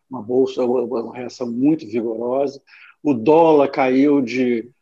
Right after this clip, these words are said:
tava lá beirando cinco sete cinco, por aí, e caiu pra, agora de manhã tava cinco três meia, a hora que eu, que nós olhamos antes de fazer, gravar o podcast.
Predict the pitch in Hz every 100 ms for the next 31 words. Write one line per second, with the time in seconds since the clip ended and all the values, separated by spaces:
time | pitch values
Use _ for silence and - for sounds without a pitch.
0 | _ 123 131 123 117 123 123 135 135 117
1 | 107 - 143 143 - 123 117 110 113 -
2 | 123 117 - - 139 147 120 - 120 120
3 | 135 135 _ _ _ 117 127 127 135 139
4 | 123 117 107 107 107 127 120 127 127 127
5 | 117 113 - 135 - 131 120 - 131 139
6 | 147 120 120 - 117 117 _ 120 117 117
7 | 117 113 120 113 120 123 - _ 120 120
8 | 123 117 120 - 117 - - 127 143 -